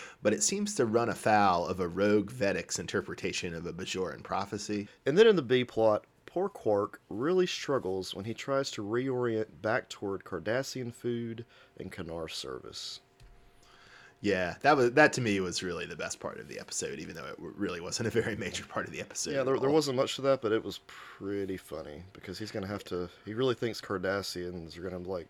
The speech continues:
Speaker 2: be storming the halls soon. <laughs>
Speaker 1: Yeah, yeah.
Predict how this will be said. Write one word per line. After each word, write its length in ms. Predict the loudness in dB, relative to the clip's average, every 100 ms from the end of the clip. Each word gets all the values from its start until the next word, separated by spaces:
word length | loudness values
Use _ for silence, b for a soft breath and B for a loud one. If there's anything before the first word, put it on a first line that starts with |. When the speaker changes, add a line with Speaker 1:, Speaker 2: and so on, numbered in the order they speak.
| _ _ -20 -20 -20 -20 -20 -20 _
Speaker 2:
be 100 | -10
storming 440 | -8 -8 -8 -8 -8
the 80 |
halls 320 | -4 -2 -2 -6
soon. 440 | -6 -8 -10 -14 B B B B B B
<laughs> 80 | B B B B B -10 -6 2
Speaker 1:
Yeah, 540 | 4 6 2 0 -2 0
yeah. 400 | 0 0 -2